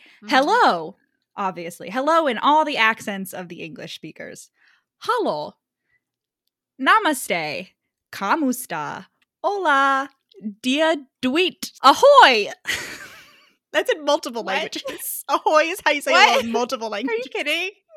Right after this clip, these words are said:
Speaker 2: No.
Speaker 1: Wow.
Speaker 2: Um, <laughs> zdravo.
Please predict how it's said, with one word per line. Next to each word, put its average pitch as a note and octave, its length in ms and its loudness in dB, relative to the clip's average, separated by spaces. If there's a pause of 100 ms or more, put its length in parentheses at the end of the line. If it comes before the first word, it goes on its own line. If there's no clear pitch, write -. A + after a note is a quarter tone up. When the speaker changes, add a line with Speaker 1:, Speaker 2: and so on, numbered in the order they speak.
(320)
Speaker 2:
No. - 200 -4
Speaker 1:
Wow. B3+ 920 2
Speaker 2:
Um, D4 100 -8 (420)
<laughs> - 440 -14
zdravo. F#4+ 720 4